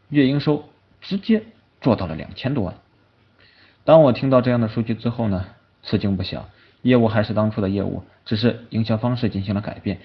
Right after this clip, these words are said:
就能实现好几倍的增长。他们公司呢，B 轮的融资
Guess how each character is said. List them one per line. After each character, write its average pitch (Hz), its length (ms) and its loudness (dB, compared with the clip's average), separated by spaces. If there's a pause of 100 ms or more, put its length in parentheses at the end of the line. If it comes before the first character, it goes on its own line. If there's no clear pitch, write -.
(500)
就 202 160 4
能 147 140 4
实 - 180 -2
现 156 160 -2
好 143 220 -2
几 - 180 -8
倍 101 100 -2
的 85 100 -4
增 117 200 -4
长。 65 160 -8 (260)
他 175 100 0
们 170 180 2 (260)
公 165 180 0
司 170 140 -4
呢， 160 260 0 (800)
B 190 180 6
轮 127 200 6
的 127 140 4
融 120 220 0
资 131 300 -2